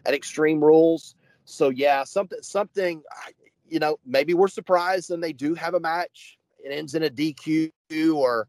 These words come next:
you know, double count out or something silly, or Miz takes off running. But it, th-, this is a pay-per-view match to me. But W W E sometimes does this. How many matches have we seen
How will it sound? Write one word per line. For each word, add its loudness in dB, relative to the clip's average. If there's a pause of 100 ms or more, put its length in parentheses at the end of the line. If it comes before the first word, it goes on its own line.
(160)
you -6
know, 2
double 2
count 2
out 2
or -8
something -8
silly, 2
or -4
Miz -4
takes -6
off -2
running. -4
But -2
it, -12
th-, -4
this -6
is -8
a 0
pay-per-view -6
match -4
to -20
me. -4
But 2
W -4
W -8
E -12
sometimes -8
does -6
this. -12
How -8
many -10
matches -4
have -8
we -20
seen -6